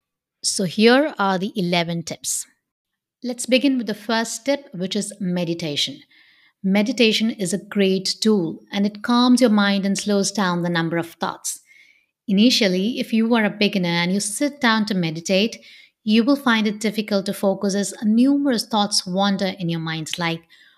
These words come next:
"What should I prepare for lunch? What should I wear today? How do I complete my task before deadline?" or just any silly thought. Initially, you will find it hard to meditate, so take your time and get used to it, and I'm sure you will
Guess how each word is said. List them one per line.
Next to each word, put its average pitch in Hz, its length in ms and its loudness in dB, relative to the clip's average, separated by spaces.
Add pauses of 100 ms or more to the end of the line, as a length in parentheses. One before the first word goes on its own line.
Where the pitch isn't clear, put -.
(120)
"What 190 120 -2
should 185 140 -2
I 180 60 0
prepare 175 340 -2
for 170 160 -6
lunch? 208 580 0
What 190 200 -4
should - 100 -4
I 170 220 -2
wear 208 180 0
today? 196 560 0
How 202 100 -4
do 190 80 0
I 190 60 0
complete 185 420 -6
my 196 120 -4
task 196 400 -4
before 190 260 -6
deadline?" 190 540 -4
or 240 80 -4
just 240 260 -8 (160)
any 233 320 2
silly 185 460 -4
thought. 147 260 -10 (960)
Initially, 226 580 4
you 214 240 0
will 208 100 -2
find 208 260 -4
it 202 100 -4
hard 202 400 -4
to 196 80 -4
meditate, 175 560 -4
so - 200 -8 (140)
take 240 300 2
your 262 60 2
time 208 360 0
and 185 220 -4
get 180 260 0
used 185 320 0
to 240 100 4
it, 277 200 6 (440)
and 196 120 2
I'm 196 100 2
sure 247 460 4
you 233 100 0
will 208 140 -2